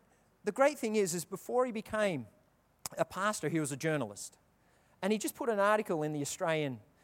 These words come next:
and I want to encourage you, get it. I think it was about Wednesday or Thursday he wrote it, and it was on the front page on their, uh, website. And it was really, it was just about the Greens taking the Lord's Prayer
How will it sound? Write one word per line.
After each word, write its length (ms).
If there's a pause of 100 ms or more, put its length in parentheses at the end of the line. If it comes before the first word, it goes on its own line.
and 180
I 120
want 160
to 40
encourage 380
you, 140 (400)
get 160
it. 120 (840)
I 60
think 160
it 20
was 120
about 300
Wednesday 480
or 60
Thursday 500
he 80
wrote 280
it, 100
and 100
it 40
was 120
on 160
the 80
front 320
page 560 (440)
on 240
their, 340
uh, 80
website. 520 (580)
And 320
it 100
was 260
really, 380
it 100
was 180
just 260
about 420 (280)
the 100
Greens 720 (220)
taking 460
the 80
Lord's 420
Prayer 520